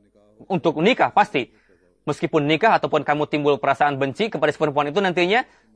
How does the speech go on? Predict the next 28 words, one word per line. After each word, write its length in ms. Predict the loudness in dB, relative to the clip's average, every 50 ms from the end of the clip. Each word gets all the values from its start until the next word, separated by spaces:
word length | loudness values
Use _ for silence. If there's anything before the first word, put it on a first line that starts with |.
| _ -6
itu 160 | -4 -2 -2 -2 0
terlepas 320 | 0 0 0 2 2 0 0 0
nanti." 320 | -4 -4 -4 -8 -8 -8 _ _ _ _ _ _ _ _ _ _ _ _ _ _ _ _ _ _
Lalu 240 | -4 -2 0 2 0 0 0 -2
beliau 240 | 0 2 4 4 4
berdoa, 480 | 2 0 0 0 2 4 2 2 2 -2 _ _ _ _ _ _
kemudian 560 | -2 0 2 2 2 4 2 2 2 0 -4 -2
hari 180 | -2 -2 -2 0
pemuda 400 | 0 0 0 2 2 2 2 2
tadi 320 | 2 0 0 0 -2 -4 -6 -10 _
mengatakan 460 | -10 -6 -4 -4 -2 -2 -2 -4 -2 -2
kepada 180 | -2 -4 -4
Masih 100 | -6 -6 -6
Maud 80 | -4 -4
alaihi 160 | -4 -4 -4
salam, 180 | -4 -4 -4
"Huzur, 320 | -4 -2 2 2 2 2 2 -4 -14 _ _ _ _
ternyata 260 | 0 0 0 -2 -2
sekarang 260 | -2 0 2 2 2 2
saya 80 | 0 -2
sudah 220 | 0 0 0 0 0
memiliki 300 | 0 -2 -4 -2 0 0
rasa 180 | 0 2 2
benci 300 | 2 2 2 2 0 -2
kepada 180 | 0 0 0 0
si 80 | 0 0
perempuan 380 | -2 -2 0 0 0 0 0 -2
ini, 320 | -6 -6 -6 -8 -8